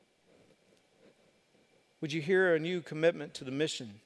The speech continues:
Maybe some of you need to come and say, "We wanna officially join here and be a part of this church." That's great. That's awesome. We'll welcome you, and we want you to be a part of the family.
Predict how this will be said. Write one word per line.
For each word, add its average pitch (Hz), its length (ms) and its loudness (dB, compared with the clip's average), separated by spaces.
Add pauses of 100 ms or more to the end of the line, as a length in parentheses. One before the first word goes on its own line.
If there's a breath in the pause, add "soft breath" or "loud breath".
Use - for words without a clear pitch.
(2250)
Maybe 175 180 0
some 185 200 0
of 180 60 -2
you 175 140 0
need 170 160 2
to 151 80 -2
come 170 260 4
and 147 80 -4
say, 156 320 4
"We 175 180 -4
wanna 165 220 0
officially 147 420 -2
join 147 280 0
here 131 160 -2
and 127 80 -4
be 139 80 0
a 131 60 0
part 139 220 0
of 123 60 -4
this 123 140 -10
church." 123 280 -6
That's 165 200 -4
great. 135 320 0
That's 160 180 -2
awesome. 131 340 0
We'll 156 240 0
welcome 156 340 0
you, 160 200 0
and 131 80 -2
we 143 80 -2
want 151 240 -4
you 156 60 -4
to 143 60 -6
be 139 120 2
a 123 60 2
part 147 240 2
of 147 60 -4
the 160 80 -8
family. 113 460 -10